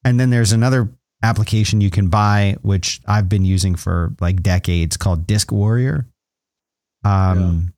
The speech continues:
Speaker 1: but most likely those aren't gonna work if it's not spinning up. Those are better with, like, drives that had data loss or corruption or,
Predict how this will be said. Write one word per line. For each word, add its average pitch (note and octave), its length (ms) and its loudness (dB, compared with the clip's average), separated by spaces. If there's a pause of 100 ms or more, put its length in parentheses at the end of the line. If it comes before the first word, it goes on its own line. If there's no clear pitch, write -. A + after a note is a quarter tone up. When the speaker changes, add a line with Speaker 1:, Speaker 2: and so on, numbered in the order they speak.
Speaker 1:
but - 140 -2
most D#3 340 0
likely E3 800 0
those C3+ 320 2
aren't C3+ 200 0
gonna B2 140 2
work D3+ 280 0
if G#2+ 120 -2
it's C#3+ 140 0
not C#3+ 200 0
spinning C3 400 0 (120)
up. B2+ 280 0
Those C3+ 300 2
are C#3 80 2
better A#2+ 420 2
with, G#2 260 0
like, G2 220 -2 (380)
drives A#2+ 400 2
that G#2 140 0
had G#2 360 0
data G#2+ 280 2
loss A2+ 460 0
or F#2 140 -2
corruption A2 800 0
or, G#2 520 2